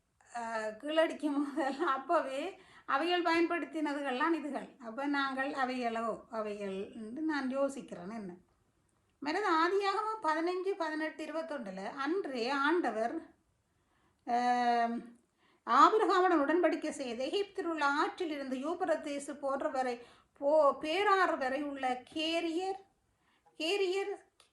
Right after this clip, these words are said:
கெ-, கெனிசியர், அஹ், கத்மோனியர், இத்தியர், பெரிசியர், இரப-, இரபாவியர், எமோரியர், கானானியர், கிர்காசியர், எபூசியர்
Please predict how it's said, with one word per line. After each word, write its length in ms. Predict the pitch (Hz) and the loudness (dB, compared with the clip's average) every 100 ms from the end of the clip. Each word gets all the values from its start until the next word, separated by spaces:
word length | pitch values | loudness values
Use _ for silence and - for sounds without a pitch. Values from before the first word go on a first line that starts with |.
| - | -12
கெ-, 360 | 262 247 240 - | -8 -8 -8 -4
கெனிசியர், 640 | 339 403 - 403 381 403 - - _ _ - | -2 -2 -2 -4 -4 -4 -12 -20 _ _ -20
அஹ், 320 | 277 247 247 | -10 -8 -6
கத்மோனியர், 720 | 302 320 359 370 370 392 403 - _ _ | -4 -2 2 2 2 -2 -6 -12 _ _
இத்தியர், 540 | 262 262 339 349 403 381 - _ _ | -20 -6 -2 -2 -4 -8 -16 _ _
பெரிசியர், 680 | - 311 359 370 339 381 381 _ _ | -8 -6 -6 -6 -6 -6 -10 _ _
இரப-, 460 | 262 311 320 339 277 | -8 -6 -4 -6 -6
இரபாவியர், 840 | 262 311 320 311 311 320 330 359 | -2 0 4 4 4 0 -4 -6
எமோரியர், 720 | 277 262 294 311 320 320 349 349 - _ _ 302 | -8 -8 -2 0 0 0 -4 -6 -16 _ _ -2
கானானியர், 760 | 302 339 349 339 349 349 370 - _ _ _ _ | 2 2 4 2 2 -2 -4 -10 _ _ _ _
கிர்காசியர், 800 | 330 349 381 330 320 330 339 370 - _ _ _ _ _ _ _ _ _ _ _ | -8 -6 -2 -2 -2 -6 -6 -6 -10 _ _ _ _ _ _ _ _ _ _ _
எபூசியர் 800 | 262 247 359 403 370 359 370 349 | -12 -4 0 0 0 -2 -2 -8